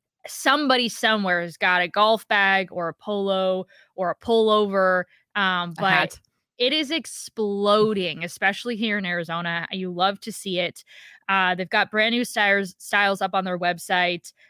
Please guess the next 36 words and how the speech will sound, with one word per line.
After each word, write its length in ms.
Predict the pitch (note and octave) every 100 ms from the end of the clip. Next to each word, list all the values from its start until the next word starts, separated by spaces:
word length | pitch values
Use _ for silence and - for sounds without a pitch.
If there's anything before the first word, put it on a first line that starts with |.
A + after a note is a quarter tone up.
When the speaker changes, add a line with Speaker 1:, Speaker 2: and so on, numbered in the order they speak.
| _ F#3
Speaker 1:
Uh, 300 | F3+ F3 E3+
we've 220 | A3 A#3
all 300 | A3+ A3 G#3
been 300 | F#3 A3+ G3+
rocking 500 | F#3+ F#3+ G3+ A3+ G3+
them 420 | G3 F#3+ F#3+ F#3+
the 100 | F3+
last 580 | F#3 F3 F3+ F3+ - - _ -
few 180 | A3+ G#3
weeks, 380 | G#3 G3+ -
few 240 | - A3 G#3
months. 640 | G3 G3+ G3 G3 - - -
Um, 600 | F#3+ F#3 F3+ F3 E3+ - _ - _ -
around 440 | G#3+ G#3+ G#3+ G#3+
just 240 | F#3+ A3 G#3+
our 240 | G3 F#3+
studio, 1000 | - - - - - C4+ C4 A#3+ A#3 A3+
so 300 | A3+ G#3 F#3
it 160 | F3 -
doesn't 320 | A3+ A#3 G#3 _ _ -
have 360 | - A3+ -
to 80 | A#3
be 480 | F#3+ G#3+ G#3 G#3 G3 _ _ -
just 360 | A#3 - F#3
Speaker 2:
On 180 | F#3+ F3
the 80 | F3+
Speaker 1:
golf 120 | E3+
Speaker 2:
golf 80 | E3
Speaker 1:
gear. 340 | A3 A3+ A3
Speaker 2:
course. 160 | A3 G3
Speaker 1:
Yeah, 380 | G#3 A3 G#3 F#3+
it's 240 | F3 F#3+
just 220 | - A#3+ A3+
Speaker 2:
<laughs> 100 | F3
Speaker 1:
really 320 | A3 B3 B3+
comfortable 1120 | - - A#3 A3 - A3+ G3+ G3+ G3+ G3 F#3+